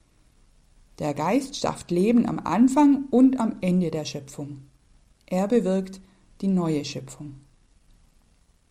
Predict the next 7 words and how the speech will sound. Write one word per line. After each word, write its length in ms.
Gehen 320
wir 100
jetzt 320
zu 80
einer 280
weiteren 440
Kategorie, 800